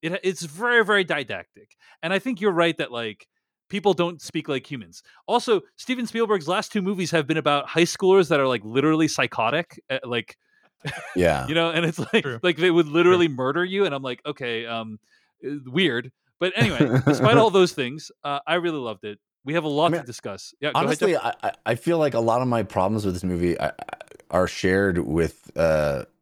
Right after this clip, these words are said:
Speaker 2: um, West Side Story. Like, it,
Speaker 3: Mm-hmm.
Speaker 2: that, that movie also is, like, gorgeous to look at and rousing and, and, and, uh, clearly made with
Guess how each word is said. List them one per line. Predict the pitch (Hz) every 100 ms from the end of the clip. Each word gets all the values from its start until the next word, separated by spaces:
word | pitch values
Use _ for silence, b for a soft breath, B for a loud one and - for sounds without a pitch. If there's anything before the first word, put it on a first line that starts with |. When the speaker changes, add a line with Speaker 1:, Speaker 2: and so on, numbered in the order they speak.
| _ _ -
Speaker 2:
um, | 78 71 69 - _ _ -
West | 90
Side | 104
Story. | - 123 135 62
Like, | 73
it, | 190 -
Speaker 3:
Mm-hmm. | 170 131 135 117
Speaker 2:
that, | 117 101
that | 127
movie | 147 151 143
also | 92 127 - 139
is, | 101 92
like, | 95 78 92
gorgeous | - 98 120 120 135 127
to | -
look | 110 92 -
at | 117 131 139 _ _ _ _
and | 101 98 90 87 87 - _ _ _ _ - - 69 78
rousing | 85 85 113 123 131 131 131
and, | 101 90 87
and, | 85 80 80 76
and, | 76 80 76 64 -
uh, | 64 - 67 78
clearly | - - 113 120 113
made | 98 98
with | 95